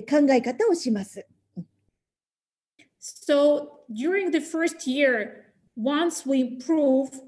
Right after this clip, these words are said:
Speaker 2: our probability, right now our probability is fifty fifty. From the fundamental point of view, we will improve it even to sixty forty. We expect, uh,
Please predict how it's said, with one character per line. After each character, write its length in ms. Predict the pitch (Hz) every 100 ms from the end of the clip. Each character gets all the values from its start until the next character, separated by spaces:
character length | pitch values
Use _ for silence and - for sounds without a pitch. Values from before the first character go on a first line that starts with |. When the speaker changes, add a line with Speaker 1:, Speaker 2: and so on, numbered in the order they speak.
| _ _ -
Speaker 2:
our 340 | 247 254 247
probability, 880 | 254 254 233 202 262 277 208 - 190 -
right 240 | 214 226 247
now 260 | 254 254
our 200 | - 226
probability 640 | 226 240 226 226 254 247 247
is 180 | 220
fifty 520 | - - 285 285 - 254
fifty. 640 | - 262 254 - 339 381 - _ _
From 260 | 262 262
the 100 | 247
fundamental 720 | 240 254 240 240 233 254 311
point 340 | 311 311 311 302
of 100 | 269
view, 240 | 311 339 - _ -
we 80 | 240
will 180 | 269
improve 480 | 262 220 - 302 269
it 340 | 247 240 - - -
even 400 | 294 320 349 349
to 120 | 359 285
sixty 580 | - - 311 - - 254
forty. 540 | - 233 226 294 415 427 _ _ _ _ _ _ _
We 240 | 208 277
expect, 1080 | 285 - - - - 311 262 247 285 - - _ _ _ _ _
uh, 280 | 233 220 220